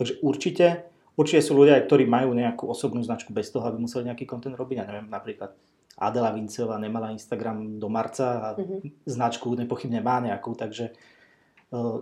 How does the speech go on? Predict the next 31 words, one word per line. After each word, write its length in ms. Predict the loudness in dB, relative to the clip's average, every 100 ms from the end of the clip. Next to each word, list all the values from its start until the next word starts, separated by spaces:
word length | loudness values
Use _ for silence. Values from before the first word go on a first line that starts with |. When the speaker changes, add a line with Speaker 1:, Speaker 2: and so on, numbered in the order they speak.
| 0
Speaker 1:
niekto 360 | 6 8 12
určite 240 | 10 10 2
si 120 | 2
uniesie 240 | 0 0
historicky, 440 | -2 2 2 2 2
ľudia 240 | 4 6
v 60 | 4
mass 140 | 2
médiách 400 | 2 2 2 0
určite 440 | -6 -6 -6 -8
majú 240 | -6 -2 0
značku 280 | -2 0 0
aj 80 |
bez 100 | -2 -2
toho, 120 | -2
aby 200 | -2 -8 -12 _
potrebovali 560 | -4 2 2 4 2 0
nejaký, 560 | -4 -6 -6 -6 -6
akože 320 | -10 -10 -10 -2
cieľene 320 | 0 0 0
niečo 240 | -4 -6
produkovať, 640 | -2 0 2 4 4 4 -2
ale 380 | -2 -2 -4 -10
v 140 | -8
dnešnej 280 | -8 -6 -4
dobe 180 | -2 -2
určite 320 | -2 -6 -4
ten 160 | -2 -4
obsah 400 | -6 -6 -6 -6 -18 -14
je 200 | -4 -2
dôležitý. 640 | -2 -2 -4 -8 -14 -20